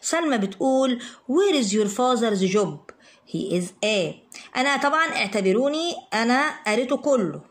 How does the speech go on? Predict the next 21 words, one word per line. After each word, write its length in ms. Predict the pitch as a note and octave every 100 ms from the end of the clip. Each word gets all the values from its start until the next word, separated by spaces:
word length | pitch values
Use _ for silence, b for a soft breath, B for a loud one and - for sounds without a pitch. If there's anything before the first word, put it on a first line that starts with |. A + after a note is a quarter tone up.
| _ _ -
قبل 260 | A3+ A#3+
ما 60 | B3
أحل. 280 | A#3 C4+ - - _ _ -
<clears throat> 360 | A#3+ G#3 F#3
خلاص؟ 320 | F#3+ G#3+ D#4+ F#4 B B B -
أنا 140 | G#3
عارفة 280 | G#3 A#3+ A#3
طبعًا 280 | B3+ A#3+ A3+
هو 80 | G3
بيدور 180 | G#3
حوالين 380 | A#3 G3 G3+ A3
إيه، 260 | - G#3+ C4
وأنا 340 | B3 B3 A#3
هجاوب 320 | G#3 A#3+ A#3+
معاكم 300 | G3 F#3+ A#3+
دلوقتي 360 | G#3 G3 A#3+ A#3
ونعرف 420 | G3+ A#3 A#3 -
إحنا 200 | A#3 A#3
نجاوب 340 | F#3+ G3+ A#3 G3+
إزاي 440 | D#3 F3 A3 -
الديالوج. 420 | F#3+ F#3 D#3 C#3+